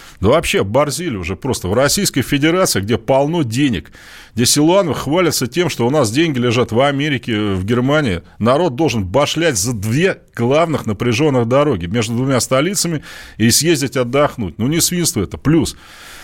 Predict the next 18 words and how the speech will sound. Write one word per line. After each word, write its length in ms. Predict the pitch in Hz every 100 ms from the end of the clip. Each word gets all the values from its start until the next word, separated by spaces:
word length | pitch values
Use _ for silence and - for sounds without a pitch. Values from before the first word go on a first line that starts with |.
| - -
этим 320 | 147 165 185 175
летом 320 | 165 - 104
Госдума 600 | 131 135 147 190 120 95
по 340 | - 127 117
"Единой 400 | 113 123 139 123
России" 360 | 131 135 - 175
приняла 360 | 107 113 147
ещё 220 | 143 - 135
следующий 400 | 165 117 - 85
закон, 340 | 107 113 98
что 140 | - 101
на 140 | 127
Дальнем 260 | 151 139 135
Востоке, 580 | 151 147 202 190 82 80 - -
и 80 |
все, 180 | 95 120
где 180 | 98 120
во-, 220 | 139 131